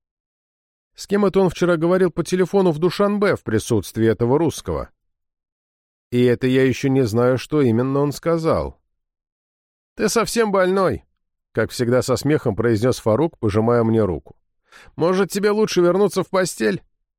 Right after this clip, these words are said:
«Я их потерял, мне их и искать», буркнул я. Каждое слово прорывалось сквозь горло, как морской еж.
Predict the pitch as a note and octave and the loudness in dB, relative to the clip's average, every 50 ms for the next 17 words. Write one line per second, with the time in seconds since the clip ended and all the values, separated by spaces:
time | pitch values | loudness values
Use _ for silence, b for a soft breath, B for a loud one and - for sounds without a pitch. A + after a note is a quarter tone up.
0 | _ _ _ _ _ _ _ _ _ _ _ _ _ - G2 A#2 B2+ B2+ - - | _ _ _ _ _ _ _ _ _ _ _ _ _ -2 0 2 2 2 0 0
1 | - A#2+ - C3+ C3+ D#3+ D#3+ D3 A#2+ A2 A#2+ C3 C3+ A2 - B2 A#2+ A2+ - - | -2 -2 0 2 2 2 2 2 2 2 2 2 2 2 2 2 2 2 0 -2
2 | - F#2+ E2 C#2+ - - _ _ _ _ _ - F#2 F#2+ A2 G2+ - - G#2+ G2+ | -4 -4 -4 -4 -8 -12 _ _ _ _ _ -8 -4 -2 -2 -2 -2 -2 -2 -2
3 | G2 F2+ F2+ E2+ D#2 D2 - _ _ _ _ _ _ _ _ _ _ _ _ _ | -2 -2 -2 -4 -6 -8 -12 _ _ _ _ _ _ _ _ _ _ _ _ _
4 | _ _ _ _ _ _ _ _ _ _ _ - D#3 E3 C#3 D#3+ E3 D3+ - - | _ _ _ _ _ _ _ _ _ _ _ -2 -2 0 2 2 0 0 0 0
5 | G#3+ G#3 F3 D3 A2 - B2+ B2 B2 C#3 D3+ E3 D#3+ D#3 C#3+ B2 - - - C#3+ | 2 2 2 2 0 0 0 0 2 2 2 2 2 2 2 0 -2 -4 -2 0
6 | D3 C#3 A2+ A#2+ C#3 F3 F#3 D#3+ C3 A#2 - B2+ A2 - B2+ B2+ B2 A2+ - - | 0 0 0 0 0 2 2 2 0 0 0 -2 -4 -2 0 0 0 -2 -4 -2
7 | - C3+ B2+ A#2 G2+ F#2 D2+ C#2+ - - - | 0 0 2 2 0 -2 -4 -4 -8 -14 -20